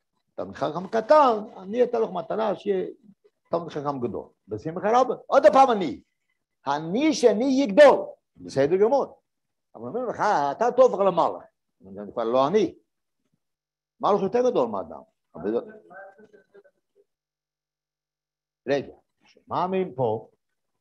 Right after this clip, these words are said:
שהנשמה של יהודי כן רוצה. הנשמה של יהודי זה נגד הטבע,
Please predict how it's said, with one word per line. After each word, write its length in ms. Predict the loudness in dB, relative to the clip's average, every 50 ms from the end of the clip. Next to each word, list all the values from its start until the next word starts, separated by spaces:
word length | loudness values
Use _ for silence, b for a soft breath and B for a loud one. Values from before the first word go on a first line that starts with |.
| _ _ _ _ _ _ _ _ _ _ _ _
שהנשמה 720 | -8 -8 -8 -8 -8 -10 -8 -8 -8 -4 -2 -2 0 0 -2
של 160 | -4 -8 -8 -6 -6
יהודי 600 | -6 -6 -4 -6 -6 -6 -4 -4 -6 -6 -8 -12 _ 0
כן 360 | 6 6 6 8 8 4 4 4 4
רוצה. 360 | 4 4 2 -2 -6 -12 -12 -12 -12 -20 _ _ _ _ _ _ _ _ _ _ _ _ _ -12 -12
הנשמה 560 | -10 -10 -8 -6 -6 -6 -4 -6 -6 -6 -6
של 220 | -4 -4 -4 0
יהודי 500 | 0 0 -2 0 -4 -4 -4 -4 -8 -12 -16 _ -8
זה 120 | -6 0
נגד 260 | 0 0 0 2 2
הטבע, 420 | 0 2 4 4 4 4 2 -2